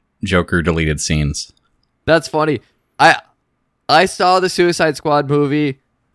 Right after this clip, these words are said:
Speaker 2: years ago. I don't remember anything about it other than I did not like it. Like, if you were like, "Hey, describe a scene from that movie," uh, gun to my head, I'd be like, "You might as well just shoot me because,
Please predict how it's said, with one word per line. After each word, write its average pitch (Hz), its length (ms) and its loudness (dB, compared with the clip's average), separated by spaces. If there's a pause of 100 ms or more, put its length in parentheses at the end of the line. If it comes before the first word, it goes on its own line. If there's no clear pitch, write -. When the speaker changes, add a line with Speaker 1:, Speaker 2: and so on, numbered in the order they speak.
(360)
Speaker 2:
years 147 320 0
ago. 170 480 4
I 139 160 4
don't 160 280 2
remember 160 600 2
anything 160 400 -2
about 147 340 4
it 151 60 2
other 131 260 2
than 135 160 0
I 131 80 2
did 120 220 -2
not 120 140 0
like 110 280 -2
it. 98 240 -8
Like, 120 220 -4
if 123 220 -8
you 151 100 -2
were 165 40 2
like, 160 140 0
"Hey, 208 160 2
describe 180 420 -2
a 190 60 -2
scene 170 300 -4
from 143 160 -8
that 131 180 0
movie," 127 480 2 (460)
uh, 110 160 0
gun 147 200 2
to 156 60 0
my 160 140 0
head, 160 240 2
I'd 127 200 -2
be 143 60 -2
like, 143 160 -2
"You 117 220 -14
might 139 160 0
as 143 100 0
well 147 80 -4
just 135 200 -4
shoot 127 220 -6
me 117 140 -4
because, 113 600 -6